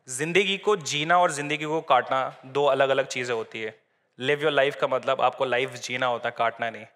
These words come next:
And live your dream। तो बस ज़िंदगी में सीखते रहो,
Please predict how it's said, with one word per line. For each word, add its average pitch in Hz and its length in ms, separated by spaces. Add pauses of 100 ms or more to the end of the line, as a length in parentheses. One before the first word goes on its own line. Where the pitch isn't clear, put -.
(300)
And 120 200
live 120 200
your 107 140
dream। 104 180 (880)
तो 127 120
बस - 480 (680)
ज़िंदगी 143 380
में 147 100
सीखते 151 540
रहो, 170 240